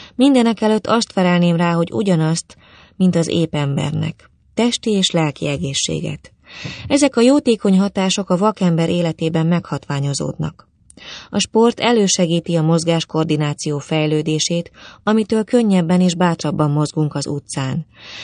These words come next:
Lelkiekben pedig erőt ad a mindennapok nehézségeinek leküzdéséhez. Hogy saját életemből hozzak erre példát.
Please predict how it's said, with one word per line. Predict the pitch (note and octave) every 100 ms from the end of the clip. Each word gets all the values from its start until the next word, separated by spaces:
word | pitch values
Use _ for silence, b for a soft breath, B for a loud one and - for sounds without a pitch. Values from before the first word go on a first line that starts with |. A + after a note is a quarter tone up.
| B
Lelkiekben | - A3 A3+ - G#3 F#3 G3
pedig | F#3+ G3 F#3+
erőt | - G#3 F3+ E3
ad | - D#3 E3+ b
a | -
mindennapok | F3+ E3 D#3+ D3+ - D3+
nehézségeinek | D#3 C#3+ C#3+ - D3 D3 D3 C#3+
leküzdéséhez. | D3 C3+ C#3+ C#3 C#3+ C3+ - C3+ C#3 C3+ - - _ _ _ _ _ _ - B B B
Hogy | -
saját | A3 D#4 D4+ G#3+
életemből | A3+ A3 G3 F#3+ F3+ F3
hozzak | F#3 F#3 E3
erre | E3 E3 D#3
példát. | - D#3 D3+ D3 C#3+ - -